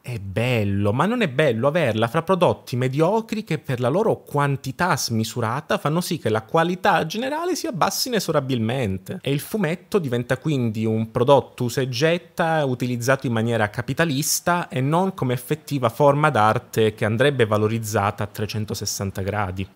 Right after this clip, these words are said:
E questa cosa è palese perché se poi andiamo a vedere i dati di vendita italiani, quando esce un volume, fra i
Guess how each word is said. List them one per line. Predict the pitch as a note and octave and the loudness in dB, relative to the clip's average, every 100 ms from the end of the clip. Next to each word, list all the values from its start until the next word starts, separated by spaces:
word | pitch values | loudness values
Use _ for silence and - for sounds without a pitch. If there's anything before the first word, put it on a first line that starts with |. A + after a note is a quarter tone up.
| - | -14
E | B2+ A#2 A#2+ | -12 -12 -8
questa | - D#3+ D#3+ | -4 -2 -2
cosa | D#3+ F3 B2 - | -4 -4 -4 -6
è | B2 | -10
palese | - C3 A#2+ C#3+ A2+ G#2 - A2+ | -10 -6 -4 -2 -2 -4 -4 -4
perché | B2+ - | -4 -4
se | D3 D3+ | -6 -2
poi | A3+ | -4
andiamo | G#3 C3 | -2 -2
a | |
vedere | G#2 A2+ D#3 | 0 -2 -2
i | G#2+ | 0
dati | C3+ D3 | -2 -2
di | B2+ G2+ | -4 0
vendita | A2+ B2+ G#2+ G#2 G#2 | 2 0 -2 -4 -4
italiani, | G#2 G#2+ G#2 G#2 F#2+ F2 F#2 F#2+ | -4 -4 -2 -2 -2 -4 -4 -6
quando | - F3 C4+ A3 A#2+ | -2 -2 0 2 2
esce | D3+ - - A#2+ | 2 -2 -4 -2
un | A2 | -2
volume, | G#2 G#2+ A2+ G#2+ G2 F#2+ G2 | 0 2 2 0 0 -2 -4
fra | G2+ - C3 | -6 -6 -6
i | C3+ | -4